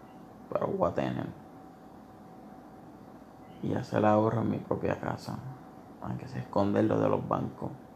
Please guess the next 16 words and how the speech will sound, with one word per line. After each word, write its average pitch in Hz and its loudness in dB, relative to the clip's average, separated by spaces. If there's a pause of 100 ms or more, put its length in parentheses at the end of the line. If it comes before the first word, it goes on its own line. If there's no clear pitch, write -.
(2250)
Pero 101 2
gente, 120 4 (1300)
acuérdense 117 6
de 113 4
algo 113 4
siempre 113 0
y 113 0
siempre. 123 -2 (680)
Y 117 -2
siempre. - 0 (1400)
Nada 117 6
dura 117 2
para 104 0
siempre. - -2 (760)
O - 0
sea, 107 2